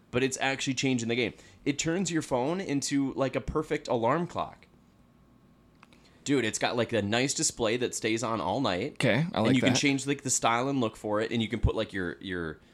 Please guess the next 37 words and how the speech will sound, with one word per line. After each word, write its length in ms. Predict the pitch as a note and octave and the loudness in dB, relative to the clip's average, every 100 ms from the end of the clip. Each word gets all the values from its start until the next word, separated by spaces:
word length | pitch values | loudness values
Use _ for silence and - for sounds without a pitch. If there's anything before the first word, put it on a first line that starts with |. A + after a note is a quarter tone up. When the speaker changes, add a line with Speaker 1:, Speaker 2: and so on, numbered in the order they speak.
| - - - _ _ - _ | -20 -20 -20 _ _ -20 _
Speaker 1:
alarm 360 | G#2+ G2 A#2+ C#3 | -6 0 0 0
clock 240 | D3 B2 - | 0 -4 0
right 260 | G2+ F#2 - | 0 0 -2
on 320 | B2+ C#3 D3 | -2 0 2
it. 220 | C#3+ C#3+ | 2 0
It's 200 | C3 B2 | 0 -2
really 480 | G2 F#2+ A#2+ A#2 G2+ | -6 -2 0 2 0
nice. 260 | F#2+ D#2+ - | 0 -2 2
Speaker 2:
So 60 | E3+ | 4
it's 80 | |
just 160 | F#3+ - | 4 4
killed 320 | - D#3+ B2+ | 6 6 8
the 60 | A2+ | 6
alarm 260 | G2 D#2+ | 4 2
clock 260 | - B1 - | -2 -6 -6
game. 140 | - - | -2 4
Speaker 1:
Oh, 240 | C#3 B2+ | 6 4
the 100 | A#2 | 2
alarm, 300 | B2+ C3+ C3+ - - | 0 0 -2 -6 -4
alarms 400 | A2 A#2 C3 C3+ | 0 0 0 -2
can 140 | D3+ | -2
go 160 | A#2+ A2 | 2 2
away. 220 | A2+ G2 | 2 2
Alarm 200 | F#2 G#2 | 0 -2
clocks 260 | B2+ B2 - | -2 -4 -4
can 80 | |
go 80 | C3 | -2
Speaker 2:
Okay. 100 | C3 | 0
Speaker 1:
away. 140 | F2+ - _ - - - - | 0 -4 _ -20 -20 -10 -4
Um, 420 | G#2+ G2 F2+ D#2+ | -2 0 -2 -8
Speaker 2:
Phones, 320 | - D3+ G#3+ A3 | 6 10 10 8
how 240 | C3+ D3 | 4 4
many 200 | G3+ B3+ | 6 6
industries 440 | C3 C3+ - C3 A#2+ | 6 6 6 6 6
have 140 | G#2 | 4
phones 280 | A2 F#2+ F2 | 2 0 0
killed? 320 | - G1+ - | -2 -4 -4